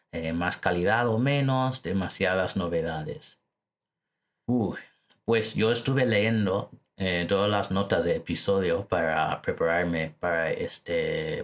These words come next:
po-, eh, este episodio de hoy. Y, a ver, yo creo que hay tendencias que no han cambiado. Por ejemplo, lo de Sailor, ¿no?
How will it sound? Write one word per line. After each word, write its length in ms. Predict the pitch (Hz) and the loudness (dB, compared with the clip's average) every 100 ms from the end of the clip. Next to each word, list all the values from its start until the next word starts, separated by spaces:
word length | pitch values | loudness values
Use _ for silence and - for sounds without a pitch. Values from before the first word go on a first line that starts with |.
| - | -6
po-, 220 | - - | -8 -6
eh, 180 | - 127 | -4 -4
este 220 | - - 85 | -4 -4 -6
episodio 600 | 76 76 82 82 82 80 | -6 -6 -4 -2 -2 -4
de 140 | 80 82 | -2 0
hoy. 420 | 101 98 107 110 - _ _ _ | 0 0 -2 -4 -12 _ _ _
Y, 720 | - 95 90 87 87 82 76 - _ _ _ - _ _ _ _ _ _ _ _ _ _ - | -4 -2 0 0 2 0 -2 -6 _ _ _ -20 _ _ _ _ _ _ _ _ _ _ 0
a 140 | 113 | 2
ver, 200 | 110 104 | 4 4
yo 140 | 98 98 | 2 2
creo 180 | 110 | 0
que 180 | 107 123 | 0 0
hay 200 | 101 98 | 2 0
tendencias 760 | 104 110 98 85 95 98 113 113 | 0 0 2 0 0 0 0 -2
que 140 | - 85 | -2 -2
no 220 | 87 85 | 0 0
han 140 | 90 | 0
cambiado. 600 | 90 80 78 71 - - | -2 -4 -2 -4 -4 -6
Por 160 | - - | -6 -8
ejemplo, 1000 | - 87 90 95 95 92 87 78 82 - _ | -4 -4 -2 0 0 2 2 0 -4 -10 _
lo 160 | 90 87 | -4 0
de 140 | 85 | 0
Sailor, 540 | - 80 78 64 57 | 0 -2 -2 -2 -4
¿no? 480 | 67 82 87 92 - | -6 -6 -4 -4 -6